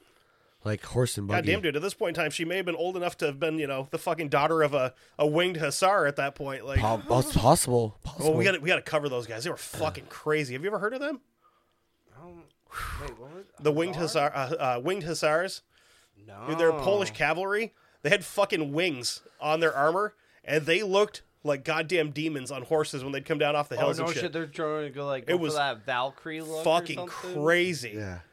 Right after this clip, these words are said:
Speaker 2: Dude, like,
Speaker 1: I
Speaker 2: they
Speaker 1: think that was the
Speaker 3: We're
Speaker 1: whole point.
Speaker 3: murder
Speaker 2: Uh,
Speaker 3: angels.
Speaker 2: yeah, they, they
Speaker 3: Fuck
Speaker 2: got into
Speaker 3: yeah.
Speaker 2: it with, uh, oh, who was it? The Mamluks, I wanna say. The, uh, they were a,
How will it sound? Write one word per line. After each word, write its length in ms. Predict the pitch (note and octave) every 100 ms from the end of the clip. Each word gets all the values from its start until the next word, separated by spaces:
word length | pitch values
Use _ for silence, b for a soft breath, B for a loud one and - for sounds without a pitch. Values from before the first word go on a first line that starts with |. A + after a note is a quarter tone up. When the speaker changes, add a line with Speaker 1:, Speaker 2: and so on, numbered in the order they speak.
| _ _ _ _
Speaker 2:
Dude, 240 | D#3+ D3+
like, 120 | C3+ B2+
Speaker 1:
I 100 | E3
Speaker 2:
they 100 | D3
Speaker 1:
think 120 | C#3
that 140 | C3+
was 120 | A#2+
the 80 | A2
Speaker 3:
We're 40 | G#2
Speaker 1:
whole 120 | A2+
point. 300 | G#2+ A#2 A2
Speaker 3:
murder 140 | - -
Speaker 2:
Uh, 20 |
Speaker 3:
angels. 540 | E3+ D#3+ D3 E3+ B2 E3
Speaker 2:
yeah, 200 | D3+ A2 -
they, 160 | C#3+ E3
they 140 | E3
Speaker 3:
Fuck 80 | F3+
Speaker 2:
got 160 | G3 G#3
into 180 | G3+ G3+
Speaker 3:
yeah. 60 |
Speaker 2:
it 80 | F#3+
with, 360 | D#3 E3 D#3+ -
uh, 380 | C3+ C3 B2 A#2+ - _ _ b b b b b _
oh, 400 | C3 D#3 C#3+ B2+
who 140 | A#2 F3+
was 320 | D#3+ D#3 C3
it? 240 | A#2+ - _ _
The 220 | D#3 C3
Mamluks, 720 | A#2+ C3 C3+ E3 F3+ G3 -
I 40 | G3
wanna 220 | F#3+ G3+
say. 420 | - G#3 A3+ A3 _ _ _ _ _ _ _ _ _
The, 180 | D3 C#3
uh, 140 | C3+ C3+
they 160 | E3
were 140 | D#3+
a, 40 | D3